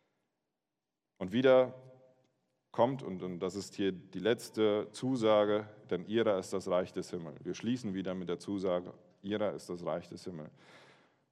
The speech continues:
Verfolgt sein um seinetwillen ist das Thema. Ich komme zum Abschluss, ich fasse noch mal kurz zusammen.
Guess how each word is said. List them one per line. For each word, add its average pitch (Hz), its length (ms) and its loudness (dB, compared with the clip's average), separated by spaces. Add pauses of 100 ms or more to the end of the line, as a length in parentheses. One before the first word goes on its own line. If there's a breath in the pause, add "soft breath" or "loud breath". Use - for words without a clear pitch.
(180)
Verfolgt 147 500 2
sein 117 340 4
um 98 180 -8
seinetwillen 92 800 -2 (380)
ist - 180 -16
das 76 160 -10
Thema. 76 320 -12 (4000 soft breath)
Ich - 60 -20
komme 160 220 2
zum 123 140 0
Abschluss, 151 380 4
ich 127 120 -4
fasse 135 260 2
noch 123 100 2
mal 117 140 2
kurz - 300 -4
zusammen. 123 520 2